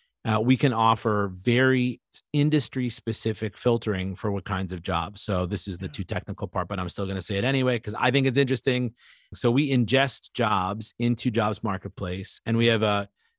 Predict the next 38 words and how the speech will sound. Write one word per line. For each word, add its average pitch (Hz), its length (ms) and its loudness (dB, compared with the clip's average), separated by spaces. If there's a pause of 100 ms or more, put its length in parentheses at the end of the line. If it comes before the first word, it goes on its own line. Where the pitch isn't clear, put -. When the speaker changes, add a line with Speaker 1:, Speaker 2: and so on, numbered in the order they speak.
(100)
Speaker 1:
a 110 80 0
proprietary 127 580 2
piece 107 240 -4
of 101 60 -8
software 143 400 4
that 98 100 -4
sits 110 180 -4
on 101 120 -4
top 123 240 2
of 110 80 -4
that 98 300 -2
and 110 220 0
does 107 300 0
deep 110 300 -2
tagging 101 720 -2
for 101 260 -2
those 92 320 -2
jobs. 85 420 -8
So - 80 -2
you 110 160 0
can 113 160 -2
tell 101 560 2 (320)
that 107 100 0
this 110 160 4
job 107 220 4
is 92 140 -2
a 104 40 0
social 107 360 -2
work 98 140 -4
job, 92 180 -2
not 90 160 -2
a 87 60 -2
psychologist 90 600 -4
job, 85 240 -10
but 113 120 2
also 113 680 2 (320)
this 117 160 2
is 107 160 -2